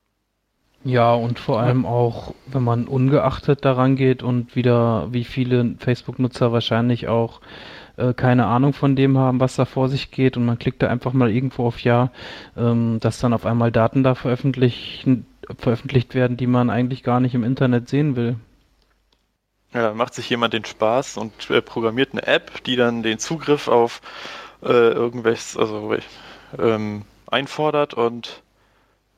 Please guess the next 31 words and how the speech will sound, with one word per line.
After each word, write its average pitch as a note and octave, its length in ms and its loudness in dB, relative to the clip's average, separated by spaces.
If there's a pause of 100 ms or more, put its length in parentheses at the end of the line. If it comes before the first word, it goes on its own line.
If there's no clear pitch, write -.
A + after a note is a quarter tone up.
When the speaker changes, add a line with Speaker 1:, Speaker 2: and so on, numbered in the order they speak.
(120)
Speaker 3:
ja, G#2+ 320 0 (180)
dass - 240 -4
die A2+ 100 -12
dann A2 180 -2
alle A#2 400 0
Videos A#2 500 -2
postet, - 480 -2
die A#2+ 80 -2
du A2+ 120 -8
dir A2+ 260 0
bei G#2+ 420 2
irgendwelchen G#2+ 800 -6 (480)
Erotikseiten A#2+ 640 0
anschaust A2 440 0
oder G#2+ 160 -2
so. G#2+ 260 -8
Das B2+ 260 -2
wäre B2+ 160 2
natürlich A#2+ 360 -2
sehr A#2+ 260 0
ungünstig. - 680 -6 (1120)
Zum - 160 -16
Beispiel. A#2+ 380 0
Speaker 1:
Theoretisch D3 200 0
aber D#3+ 200 2
möglich. B2+ 540 0 (460)
Speaker 3:
Ja, C#3 300 2
theoretisch G#2+ 420 -2
möglich. A2+ 340 -6 (520)
Speaker 2:
Ich, C#3+ 220 -6
ich - 180 -6